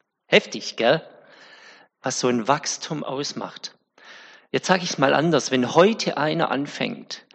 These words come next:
einen Menschen zu Jesus zu führen und beide machen es nächstes Jahr wieder und so weiter, hätten wir in fünfundzwanzig Jahren die Welt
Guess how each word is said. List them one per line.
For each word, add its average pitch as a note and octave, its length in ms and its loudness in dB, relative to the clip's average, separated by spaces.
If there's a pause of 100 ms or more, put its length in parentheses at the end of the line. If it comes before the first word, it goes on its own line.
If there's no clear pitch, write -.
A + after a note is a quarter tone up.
(220)
einen E3+ 500 4
Menschen C#3 600 -4 (720)
zu - 160 -8
Jesus - 460 -2
zu - 120 -8
führen - 480 -8 (720)
und - 360 -10
beide D3+ 360 0
machen B2 280 -2
es B2 200 -8
nächstes B2+ 440 -8
Jahr A2+ 220 -8
wieder C3+ 380 -6
und - 160 -12
so A2+ 120 -14
weiter, G#3+ 540 -6 (280)
hätten - 280 -8
wir A2+ 240 -4
in G#2+ 140 -12
fünfundzwanzig - 800 -4
Jahren - 440 -10 (240)
die B2+ 100 -4
Welt F#2 380 -10